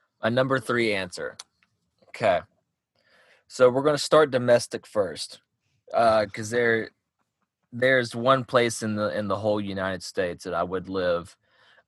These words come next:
uh, mainly for the city, but also for reachability to, uh,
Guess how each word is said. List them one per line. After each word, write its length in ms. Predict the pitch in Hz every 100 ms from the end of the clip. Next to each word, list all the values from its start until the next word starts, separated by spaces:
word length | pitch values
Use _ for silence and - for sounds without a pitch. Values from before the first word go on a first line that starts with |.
| -
uh, 480 | 107 110 107 107 -
mainly 680 | 107 110 117 139 160 175 175
for 420 | - 165 165 170
the 140 | 160
city, 440 | 156 - 170 185 180
but 160 | 143
also 480 | - 104 113 120 113
for 580 | 107 113 107 104 101 -
reachability 1120 | 98 95 107 113 107 104 113 110 107 107 107 - - - - _ -
to, 260 | 107 104
uh, 380 | 92 101 92 80